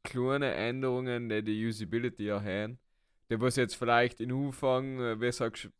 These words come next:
du, wenn es jetzt das Update bespielt wird, dann hast du vielleicht fünf Prozent der Leute, die das nutzen, aber nach, innerhalb von zwei Jahren hat sich das noch über Mund-zu-Mund-Propaganda vielleicht irgendwann so weit, äh,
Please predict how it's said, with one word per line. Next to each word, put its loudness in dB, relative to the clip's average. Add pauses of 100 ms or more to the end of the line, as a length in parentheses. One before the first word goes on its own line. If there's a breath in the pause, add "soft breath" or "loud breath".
du, -6 (140)
wenn -2
es -2
jetzt -6 (260)
das -8
Update 0
bespielt -6
wird, 2
dann -2
hast -2
du -6
vielleicht 0
fünf 2
Prozent -4
der -2
Leute, 0
die -10
das -8
nutzen, -8
aber -4
nach, -2
innerhalb -6
von -8 (380)
zwei 6
Jahren 8
hat 4
sich -8
das 0
noch 0
über 0
Mund-zu-Mund-Propaganda -2
vielleicht -2
irgendwann -4 (460)
so 4
weit, 4
äh, 2